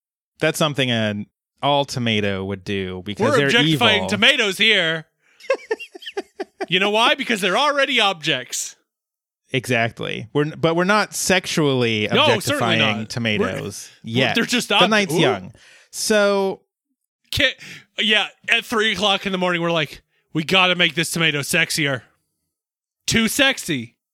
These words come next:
Speaker 1: Yeah. Yeah. Too sexy.
Speaker 2: Sexier. It's, it's kinda, we gotta find the right guidance. It's like the Goldilocks of sexy tomatoes. Um, Troy gets up to leave and says,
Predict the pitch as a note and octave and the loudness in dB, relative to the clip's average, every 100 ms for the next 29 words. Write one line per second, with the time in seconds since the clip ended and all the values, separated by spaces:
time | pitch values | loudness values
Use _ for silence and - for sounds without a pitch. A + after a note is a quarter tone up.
0 | _ C#3+ C#3 A#2+ G#2 G2+ _ _ _ _ | _ 0 2 2 -2 -8 _ _ _ _
1 | _ - B2+ A2 F#2 F#2+ - G3 D3+ G2+ | _ -6 -2 0 -2 -4 0 2 2 0
2 | B2 F#2 F#2 - _ _ _ _ _ _ | -4 -6 -10 -16 _ _ _ _ _ _
3 | _ - - - A#3 - B3 - C4 B3+ | _ -18 -10 -4 -2 0 -2 0 0 0
4 | G#3 A#3 B3 A#3+ B3+ G#3+ F#3+ E3+ G3+ G#3 | 0 2 2 2 0 0 0 0 0 2
5 | G#3 - - D#3+ F#3 F#3 F3 F3 - - | 0 -4 -16 -4 0 2 0 -6 -10 -4
6 | A#3+ - C4+ A#3 F3+ G3+ G#3+ G3 D#3+ D3 | -2 0 0 -2 -2 0 0 -2 -2 -2
7 | C#3 - E3+ D#3 C#3+ - - - G#3 F3+ | -2 -6 -4 -4 -4 -14 -14 -4 -2 -2
8 | E3+ D3+ D3+ D3 C3 A2+ - D#3 - - | -4 -6 -4 -4 -4 -6 -12 -10 -8 -8
9 | - _ - D#3 C#3+ C#3+ C#3 F#3+ G3+ F#3+ | -12 _ -10 -6 -6 -6 -4 -2 -2 -2
10 | F3+ E3+ E3 F3+ D#3+ C3 D3+ C3+ | -4 -4 -2 -2 -4 -4 -4 -6